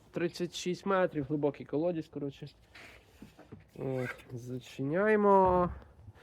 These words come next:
А старий колодязь мені допомогли, та за нашим сараєм він вже розміщений.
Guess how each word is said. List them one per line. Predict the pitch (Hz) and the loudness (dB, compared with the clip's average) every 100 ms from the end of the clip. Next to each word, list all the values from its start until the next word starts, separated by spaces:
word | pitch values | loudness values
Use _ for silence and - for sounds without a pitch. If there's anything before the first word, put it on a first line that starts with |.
| - - | -20 -2
А | - 180 | 0 0
старий | - 208 214 | 4 6 6
колодязь | - 190 170 165 151 - | 6 4 4 2 -2 0
мені | 160 160 | 2 2
допомогли, | 147 - 156 156 147 180 196 | 0 -2 0 0 0 2 0
та | - 156 151 147 143 | 0 0 2 2 0
за | 127 143 139 | 2 2 4
нашим | 143 135 135 131 | 2 -2 -6 -10
сараєм | - 135 135 123 127 | -8 -6 -2 0 0
він | 131 123 | 0 0
вже | 131 | -2
розміщений. | 131 127 147 160 - 139 123 | -2 -2 -2 -2 -4 -4 -4